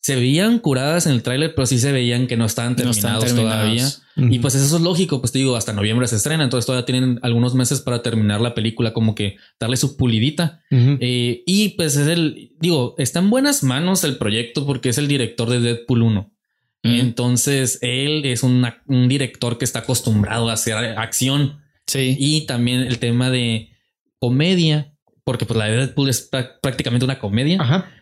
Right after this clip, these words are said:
Speaker 1: Porque a lo mejor van a, van a hacer eso con, con algunos, eh, momentos como lo hicieron en Terminator dos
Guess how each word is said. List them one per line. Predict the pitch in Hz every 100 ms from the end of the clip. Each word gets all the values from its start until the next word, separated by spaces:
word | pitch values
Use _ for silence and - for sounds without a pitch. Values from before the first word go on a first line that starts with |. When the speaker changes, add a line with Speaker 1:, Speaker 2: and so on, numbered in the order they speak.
| _ _ -
Speaker 1:
Porque | 143 139 135 147 139 139 - - -
a | 135
lo |
mejor | 143 139 143
van | 156 165
a, | 180 175
van | 127 131
a | 151
hacer | 151 156
eso | 156 160 156
con, | 151 131 120 -
con | - 117
algunos, | 117 123 143 139 143
eh, | 120
momentos | 117 117 123 127 143 -
como | 131 127
lo |
hicieron | 117 127
en | 135
Terminator | 131 117 113 113 131
dos | 135 127 -